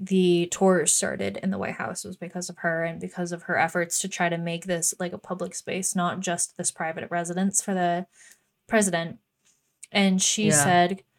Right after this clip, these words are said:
Speaker 1: quote, "It just seems to me s-, such a shame when we came here to find hardly any part of the past in the house, hardly anything before nineteen oh two." And she wanted the White House to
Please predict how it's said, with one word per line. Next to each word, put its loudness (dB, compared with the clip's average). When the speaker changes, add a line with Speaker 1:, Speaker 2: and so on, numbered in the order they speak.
Speaker 1:
quote, 6
"It 4
just 4
seems 4
to 0
me 2
s-, -4
such 2
a 4
shame 2
when 2
we 2
came 4
here 4
to -4
find 0
hardly 2
any 4
part 2
of -2
the -6
past 0
in -6
the -4
house, 2
hardly 0
anything -2
before -4
nineteen -4
oh -10
two." -6
And 4
she 6
wanted 4
the 4
White 4
House 4
to 4